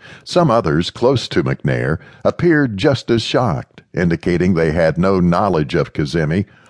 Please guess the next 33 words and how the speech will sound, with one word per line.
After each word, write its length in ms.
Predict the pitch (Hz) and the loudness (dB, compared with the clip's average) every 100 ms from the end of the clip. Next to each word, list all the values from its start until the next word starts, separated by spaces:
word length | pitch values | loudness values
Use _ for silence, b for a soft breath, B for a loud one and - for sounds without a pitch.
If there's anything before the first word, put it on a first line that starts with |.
| B | B
or 400 | 147 139 120 127 | 2 4 2 0
his 220 | - 113 127 | 0 0 2
involvement 540 | 117 127 120 98 90 | 2 2 2 0 2
with 220 | 117 147 | 0 2
her 260 | 82 78 101 | 0 0 -2
prior 540 | - 113 101 80 87 | -2 0 2 2 0
to 140 | 101 95 | -2 -2
the 140 | 110 | -2
shootings. 720 | - 135 107 78 62 - - - _ _ _ B B B - | 0 0 0 -2 -4 -14 -20 -20 _ _ _ B B B -2
However, 540 | 135 170 101 101 - _ | 2 4 4 0 -2 _
apparently 640 | - 160 143 101 87 104 117 | -4 0 0 0 0 0 0
this 360 | 92 123 - - | 0 0 -4 -2
wasn't 440 | 107 139 113 95 | 2 2 2 0
the 100 | 110 | 0
case 440 | - 82 76 85 | 2 2 2 0
among 320 | 98 90 95 87 | 2 2 2 2
those 340 | 92 95 - | 2 0 0
who 80 | 87 | 0
were 140 | 98 | 0
close 420 | - - 90 80 | -2 0 0 0
to 120 | - 90 | -6 -6
Sahil 560 | - 82 82 78 73 | -4 -2 0 0 0
Kazemi. 640 | - 85 104 98 80 60 - _ B B B B | -2 -2 0 0 0 -4 -12 _ B B B B
In 160 | 127 | 0
an 120 | 120 131 | 2 2
interview 520 | 185 120 90 90 113 | 2 2 2 2 4
with 140 | 117 | 2
the 80 | 113 | 0
Florida 360 | - 165 156 127 | 2 4 4 0
Times-Union, 920 | - 123 120 104 98 113 80 78 95 B B | 0 0 2 2 2 2 2 0 -2 B B
Kazemi's 460 | - - 190 147 113 | -2 2 2 2 0
sister, 520 | 139 131 - 85 101 | 0 0 0 -2 -2
Sohila, 760 | - - 117 107 156 92 80 | -4 0 0 2 2 2 0